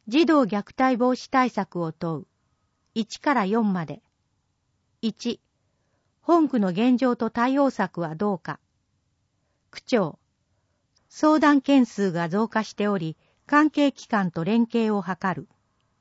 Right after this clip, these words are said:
二、地域全体での取り組み方法は。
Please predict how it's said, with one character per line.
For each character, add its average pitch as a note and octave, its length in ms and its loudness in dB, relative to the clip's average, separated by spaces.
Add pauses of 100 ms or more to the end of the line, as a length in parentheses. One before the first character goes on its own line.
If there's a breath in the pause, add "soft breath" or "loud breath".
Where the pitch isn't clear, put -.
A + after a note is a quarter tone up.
(580)
二、 A3+ 220 0 (920)
地 E4+ 200 4
域 A#3 200 -2
全 A#3+ 240 2
体 B3+ 220 2
で A#3 100 2
の F#3 140 -2
取 G3+ 200 -2
り G3+ 40 -6
組 A#3 220 2
み A3 40 -2
方 G#3 220 0
法 D#3 260 -6
は。 D3+ 200 -8